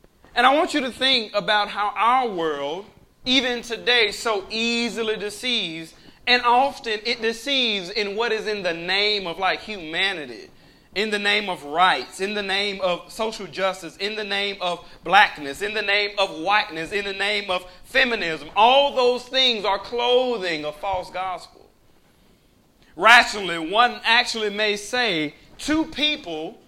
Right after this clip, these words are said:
should be married, and they should be able to get married, and anyone who is lo-, in love should be treated like anyone else.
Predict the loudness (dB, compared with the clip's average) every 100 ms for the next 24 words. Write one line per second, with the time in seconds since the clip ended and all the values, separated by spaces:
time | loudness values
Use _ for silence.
0 | _ _ -4 -2 0 2 0 2 2 2
1 | 2 -2 -4 -4 -2 0 -2 2 4 4
2 | 4 -4 -4 -6 -4 -4 -4 -6 -4 -4
3 | -4 0 2 4 2 -2 -4 -6 -8 -8
4 | -6 -4 -2 -2 -2 -2 0 0 -2 -6
5 | -16 -12 -2 0 0 0 -4 -4 -6 -4
6 | -2 0 0 0 -2 -4 -2 -2 -2 -4
7 | -8